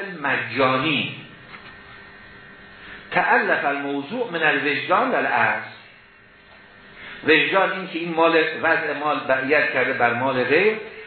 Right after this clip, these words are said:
و این با اصل عدم رضا المالک و حکم به زمان. آیه خوی از این را،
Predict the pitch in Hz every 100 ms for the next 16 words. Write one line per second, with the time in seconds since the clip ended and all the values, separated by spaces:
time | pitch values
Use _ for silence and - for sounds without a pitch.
0 | - 127 156 170 240 240 170 156 202 -
1 | 220 208 156 151 180 151 151 165 160 143
2 | 131 156 220 - - - - 127 160 160
3 | 190 233 277 277 233 156 120 113 107 98
4 | 95 - - - - - 156 175 170 233
5 | 208 147 151 123 110